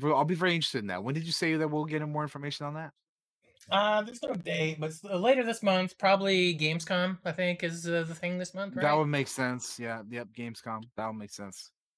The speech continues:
Speaker 2: When is Gamescom? Let's look there. The
Speaker 1: That's, like,
Speaker 2: twenty-fourth,
Speaker 1: soon.
Speaker 2: the twenty-fourth, uh,
Speaker 1: Yeah, it's, like,
Speaker 2: to
Speaker 1: next
Speaker 2: the
Speaker 1: week.
Speaker 2: twenty-sixth, so
Speaker 1: Yeah.
Speaker 2: Yeah, so we could probably talk about that on the thirtieth. Uh,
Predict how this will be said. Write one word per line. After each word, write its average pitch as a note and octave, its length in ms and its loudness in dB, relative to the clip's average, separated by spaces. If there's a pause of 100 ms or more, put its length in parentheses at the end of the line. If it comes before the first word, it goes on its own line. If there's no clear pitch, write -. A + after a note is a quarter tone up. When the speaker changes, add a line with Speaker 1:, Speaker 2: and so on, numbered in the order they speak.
(160)
Speaker 2:
When G#3 140 -6
is A3 140 -6
Gamescom? E3 480 -14
Let's G3+ 200 -18
look F3 180 -18
there. - 100 -20 (2000)
The - 80 -6
Speaker 1:
That's, A#3+ 220 2
like, C4 120 2
Speaker 2:
twenty-fourth, - 0 -
Speaker 1:
soon. B3 540 4 (560)
Speaker 2:
the F3+ 120 -4
twenty-fourth, A3+ 640 -4
uh, G#3 40 -4 (120)
Speaker 1:
Yeah, F3 120 6
it's, E3+ 100 6
like, D#3+ 100 4
Speaker 2:
to C#3 40 -2
Speaker 1:
next D#3+ 200 2
Speaker 2:
the - 40 -14
Speaker 1:
week. F#3 200 2
Speaker 2:
twenty-sixth, D#3+ 580 -2
so D3 720 -2
Speaker 1:
Yeah. G#2+ 160 -10 (2000)
Speaker 2:
Yeah, D#3 680 4 (140)
so - 200 -4
we F#3 60 -2
could A3 120 -12
probably D3+ 220 0
talk D3 160 0
about C#3 240 -4
that D3 160 -4
on C3 140 -6
the B2 80 -8
thirtieth. E3 520 -12 (480)
Uh, - 280 -16